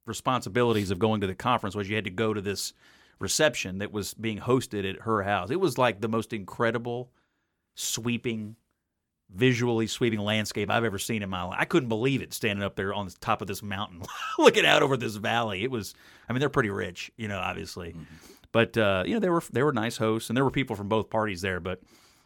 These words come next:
Speaker 1: anyway, she's been senator from California since nineteen ninety-two,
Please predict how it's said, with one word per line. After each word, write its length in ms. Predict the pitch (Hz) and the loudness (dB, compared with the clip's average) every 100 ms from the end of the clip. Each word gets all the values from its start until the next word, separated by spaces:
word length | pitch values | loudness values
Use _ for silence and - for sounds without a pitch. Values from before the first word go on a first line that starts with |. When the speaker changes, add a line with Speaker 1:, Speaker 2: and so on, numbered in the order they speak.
| 127 | 4
Speaker 1:
anyway, 320 | 160 127 117 | 6 8 6
she's 240 | - 175 | 4 0
been 140 | 165 160 | 2 2
senator 380 | - 165 170 165 | 2 2 2 0
from 120 | 139 | 0
California 600 | 151 156 139 - 135 131 | 2 2 2 0 2 2
since 240 | 131 117 - | 0 -4 2
nineteen 840 | 117 131 165 - 143 131 131 127 127 _ _ _ _ _ | 4 4 2 0 0 2 2 0 -4 _ _ _ _ _
ninety-two, 880 | 95 110 120 113 110 - 95 82 | -2 0 0 -2 -4 -2 -2 -4